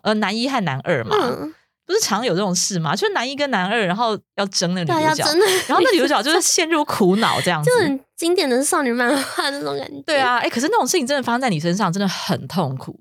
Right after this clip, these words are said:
Speaker 2: 对。
Speaker 1: 非常非常痛苦，
Speaker 2: 就你一定要
Speaker 1: 对，一点也不好玩，
Speaker 2: 拒绝一个啊，
Speaker 1: 一点也不浪漫。
Speaker 2: 基本上啦。
Speaker 1: 对，一点也不浪漫。
Speaker 2: <laughs>
Speaker 1: 好，然后这是，这只是一个例句，所以完全不代表本台立场。<laughs> 好，我喜欢为同个女生争得你死我活的剧嘛。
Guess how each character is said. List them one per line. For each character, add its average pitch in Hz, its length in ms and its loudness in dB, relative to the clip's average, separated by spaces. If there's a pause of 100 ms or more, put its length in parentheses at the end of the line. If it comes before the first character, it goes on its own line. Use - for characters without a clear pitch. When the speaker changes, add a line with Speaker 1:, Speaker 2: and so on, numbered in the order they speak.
(100)
Speaker 2:
对。 233 400 -6 (140)
Speaker 1:
非 214 280 -2
常 190 200 0
非 165 80 0
常 147 100 -2
痛 151 240 -4
苦， - 220 -14
Speaker 2:
就 427 140 4
你 262 100 2
一 - 20 -2
定 254 80 0
要 - 80 2
Speaker 1:
对， 175 60 0
一 - 20 0
点 - 80 2
也 - 0 -
不 220 80 0
好 - 160 2
玩， - 180 -4
Speaker 2:
拒 - 80 -2
绝 - 0 -
一 208 40 0
个 - 20 0
啊， - 0 -
Speaker 1:
一 - 20 2
点 - 60 4
也 170 40 2
不 165 100 2
浪 208 100 2
漫。 180 60 0
Speaker 2:
基 165 80 4
本 208 200 2
上 247 280 -6
啦。 - 180 -10 (300)
Speaker 1:
对， 190 120 -2
一 262 60 0
点 214 100 -2
也 143 60 -2
不 135 100 -6
浪 151 160 0
漫。 139 200 -4 (100)
Speaker 2:
<laughs> - 160 -6
Speaker 1:
好， 190 260 2 (360)
然 370 100 2
后 480 100 0
这 466 120 0
是， 466 160 0
这 539 100 -2
只 - 80 0
是 233 80 0
一 - 20 0
个 240 100 2
例 262 180 0
句， 247 120 -2
所 381 160 0
以 392 40 4
完 247 100 2
全 226 100 2
不 196 80 -2
代 269 140 -2
表 190 100 -2
本 170 120 -4
台 151 120 -4
立 170 120 0
场。 156 240 0 (180)
<laughs> 494 160 -4
好， - 240 -2 (720)
我 233 100 0
喜 165 220 2
欢 202 240 0
为 262 160 0
同 175 180 2
个 185 80 2
女 156 140 0
生 180 220 0
争 240 160 0
得 214 40 0
你 170 120 2
死 170 160 0
我 - 100 -2
活 - 140 -4
的 143 40 -2
剧 151 200 -4
嘛。 110 120 -4